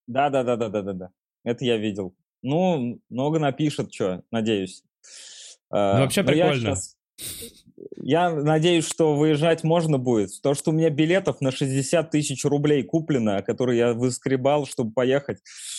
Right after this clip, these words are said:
Speaker 1: и щас мне их, ну, а с чего бы мне их должны вернуть? Пока непонятно, чё будет в июле. Может, разрешат, э, сообщение.
Speaker 2: Мгм.
Speaker 1: Если не разрешат, то,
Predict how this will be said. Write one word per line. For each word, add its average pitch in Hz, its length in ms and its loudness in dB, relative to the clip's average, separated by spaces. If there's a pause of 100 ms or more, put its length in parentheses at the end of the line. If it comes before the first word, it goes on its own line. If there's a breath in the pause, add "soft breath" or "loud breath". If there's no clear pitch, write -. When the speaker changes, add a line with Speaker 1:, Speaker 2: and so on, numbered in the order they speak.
(240 loud breath)
Speaker 1:
и 110 80 -4
щас 135 340 0
мне 139 180 4
их, 139 140 -4
ну, 139 340 0 (340)
а 120 120 4
с - 100 -10
чего 160 260 2
бы 139 80 -6
мне 127 280 2
их 110 80 -6
должны 123 360 2
вернуть? 123 580 0
Пока 151 340 0
непонятно, 135 580 -2
чё 147 140 -4
будет 110 220 -4
в 117 100 0
июле. 107 300 0
Может, 101 320 -4
разрешат, 113 840 -2 (100)
э, - 40 -12 (720)
сообщение. 113 460 0
Speaker 2:
Мгм. - 40 2
Speaker 1:
Если 156 280 0
не 143 140 0
разрешат, 156 540 0
то, 123 280 2